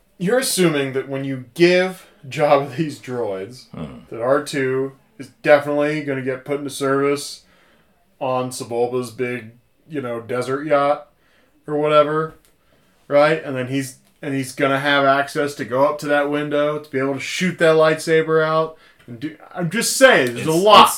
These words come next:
Speaker 2: it's, it was
Speaker 1: It's
Speaker 2: a,
Speaker 1: a
Speaker 2: it was
Speaker 1: lot.
Speaker 2: a, it was a gamble. It was a big gamble, man. That, that his faith, like, in that plan was,
Speaker 1: Yeah.
Speaker 2: like,
Speaker 1: It's,
Speaker 2: I, I've
Speaker 1: it's a
Speaker 2: never
Speaker 1: lot.
Speaker 2: s-, I've never seen such faith in something.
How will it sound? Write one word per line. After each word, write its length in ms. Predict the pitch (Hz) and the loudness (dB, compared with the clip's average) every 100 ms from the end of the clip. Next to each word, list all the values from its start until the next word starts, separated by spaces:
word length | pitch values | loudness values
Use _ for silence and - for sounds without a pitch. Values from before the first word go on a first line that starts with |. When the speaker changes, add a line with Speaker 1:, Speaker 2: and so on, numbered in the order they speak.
| - | -10
Speaker 2:
it's, 100 | - | -10
it 80 | 220 | -2
was 120 | 233 | 2
Speaker 1:
It's 160 | 170 220 | 4 6
Speaker 2:
a, 20 | |
Speaker 1:
a 40 | |
Speaker 2:
it 40 | 214 | 6
was 80 | - | 8
Speaker 1:
lot. 220 | 160 - | 8 6
Speaker 2:
a, 20 | |
it 40 | 110 | 0
was 140 | 107 | -2
a 40 | |
gamble. 600 | 87 101 165 123 85 73 - - | -2 -2 -2 -2 -6 -10 -12 -10
It 60 | |
was 160 | 92 87 | -8 -8
a 40 | |
big 300 | 80 98 95 | -8 -8 -8
gamble, 300 | 90 98 90 | -8 -8 -8
man. 320 | 78 78 80 | -10 -10 -10
That, 220 | 78 80 78 | -8 -8 -8
that 260 | 85 - _ | -8 -8 _
his 240 | - 90 | -14 -14
faith, 480 | - - 92 80 78 - | -12 -8 -4 -4 -8 -12
like, 380 | 73 71 67 - _ _ | -10 -10 -12 -18 _ _
in 240 | 80 82 78 | -12 -10 -10
that 260 | 73 73 | -12 -14
plan 400 | - 80 71 69 | -12 -12 -12 -14
was, 380 | 69 71 - - _ _ _ _ _ _ _ _ | -18 -18 -18 -20 _ _ _ _ _ _ _ _
Speaker 1:
Yeah. 160 | - - _ _ _ _ _ _ _ _ - | -20 -20 _ _ _ _ _ _ _ _ -10
Speaker 2:
like, 160 | 80 | -8
Speaker 1:
It's, 80 | - | -6
Speaker 2:
I, 300 | 87 - - | -4 -4 -6
I've 60 | - | -8
Speaker 1:
it's 80 | - | -2
a 40 | |
Speaker 2:
never 100 | 160 | 4
Speaker 1:
lot. 220 | 165 - | 4 4
Speaker 2:
s-, 60 | - | 2
I've 140 | 110 | 0
never 240 | 127 139 120 | 2 0 0
seen 360 | - 110 92 | -4 -4 -6
such 420 | 80 - 85 78 - | -10 -8 -8 -8 -10
faith 280 | 73 71 - | -12 -12 -16
in 100 | - | -18
something. 420 | - - - - | -14 -10 -10 -12